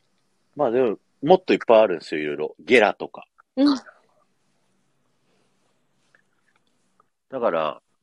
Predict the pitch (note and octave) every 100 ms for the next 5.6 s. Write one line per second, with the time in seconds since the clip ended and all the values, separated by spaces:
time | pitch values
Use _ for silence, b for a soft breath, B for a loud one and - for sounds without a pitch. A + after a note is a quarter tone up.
0 | _ _ _ _ - D3+ D#3 D#3 _ -
1 | D#3+ D#3 D3+ _ _ _ _ _ _ _
2 | B2+ D3+ D3 - D#3 D3+ D#3 D3+ - D#3
3 | D3+ - D#3+ D#3+ E3 D3 C3+ C3+ - C#3
4 | C3 B2+ A#2+ - C3+ - C3+ - D2+ D#2
5 | F2 F2+ - - C2+ F#2+